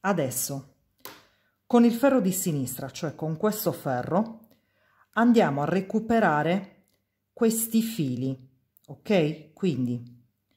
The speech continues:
uno, due, tre, quattro e cinque.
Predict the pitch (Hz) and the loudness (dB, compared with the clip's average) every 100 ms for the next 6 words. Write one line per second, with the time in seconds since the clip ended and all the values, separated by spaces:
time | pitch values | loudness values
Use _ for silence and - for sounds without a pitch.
0 | _ _ _ _ _ 170 156 165 226 - | _ _ _ _ _ -2 0 2 0 -4
1 | - 127 135 127 151 190 - _ - 127 | -16 -12 -6 0 0 -2 -8 _ -4 -4
2 | 170 - _ _ 143 139 - 190 185 - | -4 -8 _ _ -6 -6 -8 -8 -8 -8
3 | 147 - - 117 117 120 | -8 -6 -6 -6 -6 -12